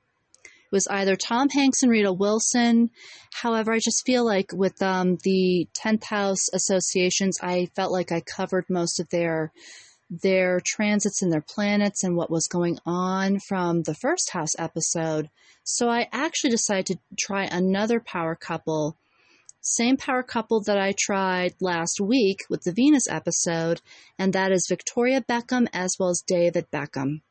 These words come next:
Now, I do have to, before I get into their charts a little bit,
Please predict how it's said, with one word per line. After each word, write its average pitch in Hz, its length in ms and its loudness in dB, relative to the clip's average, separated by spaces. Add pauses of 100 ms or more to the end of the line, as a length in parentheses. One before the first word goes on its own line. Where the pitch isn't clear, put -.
(560)
Now, 208 220 2
I 202 100 4
do 233 300 2
have 226 400 -4 (160)
to, - 120 0
before 208 300 -2
I 226 80 0
get 220 260 -2
into 196 960 0
their 175 180 2
charts - 460 -2
a 220 60 0
little 202 260 0
bit, 185 240 0